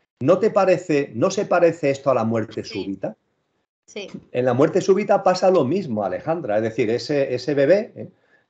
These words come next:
Speaker 1: sin ningún tipo de enfermedad, sin ningún tipo de contratiempo,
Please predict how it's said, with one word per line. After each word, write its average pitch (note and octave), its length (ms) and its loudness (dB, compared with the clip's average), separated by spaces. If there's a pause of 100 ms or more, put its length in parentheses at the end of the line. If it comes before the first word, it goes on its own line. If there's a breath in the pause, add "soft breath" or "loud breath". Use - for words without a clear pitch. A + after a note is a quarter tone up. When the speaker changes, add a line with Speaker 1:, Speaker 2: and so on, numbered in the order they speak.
(140)
Speaker 1:
sin B2+ 320 -4
ningún B2 340 0
tipo C#3 260 6
de C3 80 6
enfermedad, D#3+ 640 0 (460)
sin B2 260 -6
ningún A#2+ 380 -2
tipo D3 260 2
de C3+ 140 6
contratiempo, E3+ 1000 0